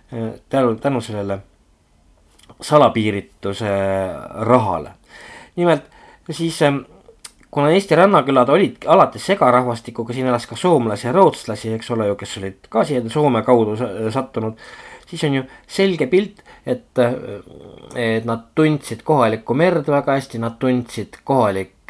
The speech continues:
äh, teisel kaldal väga hästi ning mis lõppkokkuvõttes andis neile palgatud piirivalve ees ikkagi päris,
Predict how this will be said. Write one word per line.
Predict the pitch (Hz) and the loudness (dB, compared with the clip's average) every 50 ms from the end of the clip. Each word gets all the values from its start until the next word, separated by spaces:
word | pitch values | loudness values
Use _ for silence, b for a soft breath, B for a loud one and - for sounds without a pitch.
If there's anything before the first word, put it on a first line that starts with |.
| 104 | -4
äh, | 98 95 92 90 90 90 90 87 85 | -2 -2 0 -2 -2 -4 -4 -4 0
teisel | - 165 196 190 165 135 117 113 | 2 2 4 4 2 -2 -2 0
kaldal | 123 123 120 117 113 107 113 104 104 104 | 2 2 2 2 2 0 -2 -4 -2 -2
väga | 107 117 120 - 110 113 113 | -4 -4 -4 -2 -2 -2 -4
hästi | 113 110 - - 101 101 | -4 -6 -10 -14 -12 -12
ning | 101 101 113 | -10 -8 -8
mis | 110 110 120 117 | -8 -6 -4 -6
lõppkokkuvõttes | 117 117 - - 110 101 - _ - 101 95 98 98 - _ - 98 - - 107 104 B B B B B | -6 -6 -6 -6 -6 -6 -6 _ -8 -6 -6 -6 -6 -8 _ -12 -12 -10 -10 -12 -12 B B B B B
andis | 123 120 117 107 101 95 95 101 | -4 -4 -4 -4 -6 -8 -10 -10
neile | 101 98 101 98 92 95 98 b b b b b b b b _ | -8 -8 -6 -6 -6 -8 -10 b b b b b b b b _
palgatud | 123 127 139 139 135 110 - - - 98 - b b b b b _ - | 2 2 4 2 0 -4 -8 -8 -10 -10 -10 b b b b b _ -2
piirivalve | 127 127 131 131 120 110 98 95 98 98 98 101 104 104 98 95 | 0 2 2 2 0 -2 -2 -2 -2 -2 -2 -4 -6 -6 -6 -8
ees | 92 - - b b b b b b - | -8 -10 -14 b b b b b b -16
ikkagi | 107 104 - 98 90 - 92 92 b b b b b _ | -16 -12 -12 -12 -10 -10 -12 -12 b b b b b _
päris, | - 120 117 110 95 90 - | 2 2 2 2 2 -4 -8